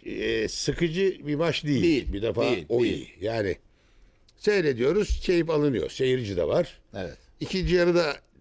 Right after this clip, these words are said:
Speaker 1: daha iyi olur gibime geliyor. Ankara Gücü'nün rakibi değil tabii Galatasaray.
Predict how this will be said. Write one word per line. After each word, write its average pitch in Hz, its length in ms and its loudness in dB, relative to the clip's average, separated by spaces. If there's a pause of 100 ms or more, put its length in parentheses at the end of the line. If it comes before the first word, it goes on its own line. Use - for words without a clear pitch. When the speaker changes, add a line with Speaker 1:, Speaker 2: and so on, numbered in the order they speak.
(120)
Speaker 1:
daha 135 240 0
iyi 147 140 4
olur 92 200 0
gibime 76 380 -8
geliyor. 71 480 0 (1200)
Ankara 247 340 -4
Gücü'nün 233 400 -4
rakibi 202 460 0
değil 196 220 2
tabii 69 440 -2
Galatasaray. 87 680 -2